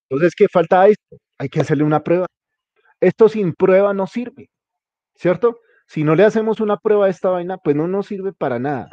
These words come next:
Hay que hacer una prueba, yo diría, es importante, muy importante hacer la prueba, ¿vale? Entonces,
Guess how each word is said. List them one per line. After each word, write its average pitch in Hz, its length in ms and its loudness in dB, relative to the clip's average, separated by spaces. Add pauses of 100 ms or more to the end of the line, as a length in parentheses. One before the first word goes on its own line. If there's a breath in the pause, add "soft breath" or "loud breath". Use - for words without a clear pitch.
(120)
Hay 147 160 -4
que 170 140 0
hacer 180 280 0
una 175 200 -4
prueba, 170 300 0
yo 110 260 0
diría, 123 360 2
es 110 140 -12
importante, 143 720 -8
muy 131 300 -8
importante 165 600 -8 (140)
hacer 113 340 -8 (100)
la - 80 -14
prueba, 110 420 -4
¿vale? 143 240 -2 (600 loud breath)
Entonces, 180 540 2